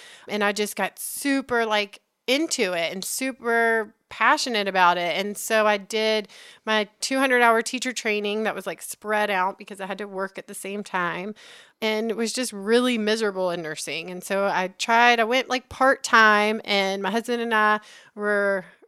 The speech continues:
got really into sup yoga, and he was into paddleboarding. So we started the sup yoga business together. We moved to Jacksonville. We ended up opening a paddleboard shop, and then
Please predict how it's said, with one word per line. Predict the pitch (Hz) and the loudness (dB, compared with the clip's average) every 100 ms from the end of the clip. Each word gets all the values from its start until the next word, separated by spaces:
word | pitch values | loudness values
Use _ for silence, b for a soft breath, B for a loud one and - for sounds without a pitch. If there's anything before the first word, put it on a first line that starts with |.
| 226 214 - - | -16 -16 -16 2
got | 247 247 | 6 6
really | 262 240 | 6 2
into | 220 | 0
sup | 190 214 - | 2 0 2
yoga, | 196 190 185 185 | 0 2 2 2
and | 170 202 | 0 -6
he | 190 285 294 | -4 0 0
was | 240 | -2
into | 208 196 | -4 -2
paddleboarding. | 190 175 170 180 180 196 | 2 2 0 -4 -2 -4
So | - 196 | -4 -6
we | 202 | -6
started | - 226 240 233 | -2 0 0 -2
the | 202 | -6
sup | - 233 233 | -4 -4 0
yoga | 247 233 226 | 2 2 2
business | 214 208 196 196 208 208 - - B B B | 2 0 0 0 0 -2 -10 -16 B B B
together. | 254 208 226 208 180 202 226 | -8 2 4 6 4 4 4
We | 233 | 2
moved | 220 226 247 233 | 0 2 0 -2
to | 262 | -4
Jacksonville. | 214 208 202 - 208 202 185 190 214 | 2 4 2 -2 -8 -4 0 2 0
We | 214 202 | -2 -6
ended | 214 214 | -6 -4
up | 214 - | -4 -4
opening | 214 208 220 226 208 | -6 -4 -4 -4 -6
a | |
paddleboard | - 214 226 220 220 220 214 | -2 0 2 0 -2 -4 -4
shop, | - - 185 170 226 226 | -6 2 4 6 4 2
and | - 208 202 | -4 -4 -2
then | 202 196 196 | -2 -2 -4